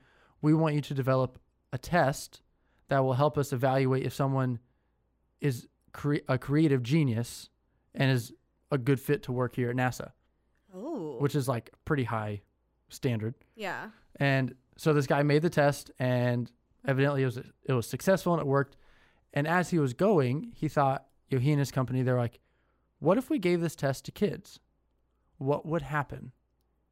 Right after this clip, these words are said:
Speaker 1: Or maybe what if we modified this test, you know, for kids?" What, whatever. He didn't go into the details of what the
Speaker 2: Okay.
Speaker 1: test said.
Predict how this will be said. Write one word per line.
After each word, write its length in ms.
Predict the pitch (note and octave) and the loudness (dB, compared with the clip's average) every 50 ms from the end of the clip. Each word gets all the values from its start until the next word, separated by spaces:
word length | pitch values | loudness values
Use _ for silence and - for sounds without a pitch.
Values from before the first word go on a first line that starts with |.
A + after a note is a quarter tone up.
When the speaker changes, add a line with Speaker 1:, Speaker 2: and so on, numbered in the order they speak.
| _ _ _ _ _ _ _ _ _ _ _ | _ _ _ _ _ _ _ _ _ _ _
Speaker 1:
Or 220 | - - E3 D#3+ D#3 | 2 4 6 6 6
maybe 240 | D#3 E3 E3 D#3 D#3+ | 6 4 4 6 6
what 140 | D3+ D3 | 6 4
if 100 | D3 B2 | 4 4
we 80 | C3 C3+ | 2 2
modified 500 | C3+ C3 C3 C3 B2+ A#2+ - B2+ A#2 G#2+ | 4 4 4 2 2 2 0 0 0 0
this 140 | A#2 A2 - | -2 -4 -4
test, 320 | - B2 A2+ G#2+ - - _ D#4+ | -4 -4 -4 -4 -8 -12 _ -10
you 100 | D4+ D#3+ | -6 -6
know, 60 | B2 | -4
for 140 | A2 - C3 A2+ | -4 -4 -6 -4
kids?" 260 | - A#2+ G#2+ G2+ A2 | -4 -6 -8 -6 -8
What, 400 | C3 - - D3+ C#3 C#3+ C3 - | -8 -6 -4 0 2 2 2 2
whatever. 280 | F#3 - A#2+ A#2+ A2+ A2+ | 0 -2 -2 0 0 0
He 100 | A#2 C3+ | 2 2
didn't 160 | C#3 C#3+ C3+ | 2 2 2
go 120 | B2 C3+ C3 | 2 0 0
into 240 | C#3+ C3 A#2+ - B2+ | 2 0 0 0 -2
the 100 | A2+ A2+ | -2 -2
details 400 | G#2 C3+ B2 A#2+ - - B2+ G#2+ | -2 -2 -2 -2 0 -2 -4 -2
of 120 | A2+ G#2 | -4 -4
what 120 | A2 B2 - | -4 -6 -4
the 80 | - | -6
Speaker 2:
Okay. 80 | - - | -6 -4
Speaker 1:
test 240 | - A#2+ G#2 - - | -2 -4 -4 -4 -4
said. 240 | - A#2 G#2+ G#2+ | -4 -4 -4 -6